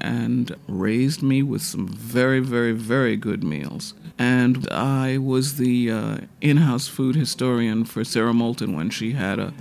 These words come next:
a live show on the Food Network back in the day. And my mother came on once. And so my mother got to do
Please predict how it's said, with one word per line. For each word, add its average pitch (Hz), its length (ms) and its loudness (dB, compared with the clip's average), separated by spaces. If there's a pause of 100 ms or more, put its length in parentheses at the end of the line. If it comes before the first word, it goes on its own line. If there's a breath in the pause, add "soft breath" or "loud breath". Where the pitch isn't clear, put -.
a 131 80 2
live 123 380 6
show 104 320 -2
on 101 260 -4
the 113 60 -4
Food 113 280 -2
Network 110 520 -2
back 95 320 -4
in 80 140 -4
the - 100 -6
day. 95 300 -4 (680 loud breath)
And 143 340 8
my 135 120 8
mother 165 260 6
came 120 260 0
on 87 240 -6
once. - 300 -10 (160)
And 131 360 2
so 139 320 0
my 120 200 2
mother 120 380 2
got 110 360 -2 (340)
to 131 240 0
do 123 680 2